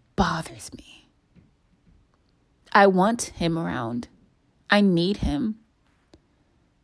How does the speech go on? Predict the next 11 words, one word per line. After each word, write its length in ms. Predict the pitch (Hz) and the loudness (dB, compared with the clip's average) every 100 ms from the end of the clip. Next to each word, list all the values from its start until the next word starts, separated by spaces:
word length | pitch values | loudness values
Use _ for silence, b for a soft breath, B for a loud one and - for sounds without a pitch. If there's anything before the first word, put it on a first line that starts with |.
| _ - | _ 0
I 120 | 190 | 2
need 560 | 185 196 214 202 196 - _ _ _ | 2 2 2 0 -2 -10 _ _ _
his 300 | - - 185 | 2 4 4
leadership. 680 | 170 196 - - - - - - _ _ _ - | 2 2 2 -6 -8 -8 -12 -20 _ _ _ -4
I 80 | 190 | 0
need 540 | 185 190 196 202 - | 2 4 4 2 0
guidance. 720 | 180 175 185 - - - - _ _ _ _ _ _ _ _ _ _ _ _ - | -2 -2 -2 -6 -8 -10 -10 _ _ _ _ _ _ _ _ _ _ _ _ 2
I 140 | 220 | 2
want 360 | 202 202 202 - | 4 2 2 -2
to 220 | - 190 | -2 -2
submit 640 | - 196 190 180 - - | -2 -8 -6 -6 -6 -10